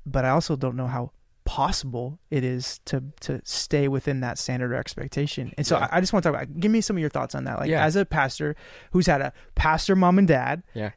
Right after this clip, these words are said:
Speaker 1: and been around pastors your whole life, but you're there now one, as one yourself, like,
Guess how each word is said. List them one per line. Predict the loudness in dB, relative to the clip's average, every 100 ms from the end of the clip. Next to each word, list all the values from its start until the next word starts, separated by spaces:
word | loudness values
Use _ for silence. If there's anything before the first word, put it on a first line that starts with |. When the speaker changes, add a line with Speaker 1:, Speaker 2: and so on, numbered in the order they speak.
| 0
Speaker 1:
and | 2 2 0 0
been | 0
around | 2 0 2
pastors | 4 4 2 -2
your | 0
whole | 0
life, | 2 2 2
but | -4 -6 -2
you're | -2
there | 2 0
now | 2 0 0 0 -4 -10 _ _ _ _ _ _ -6
one, | -2 0
as | 0 0
one | 0
yourself, | -2 -2 0 0 -2
like, | -4 -6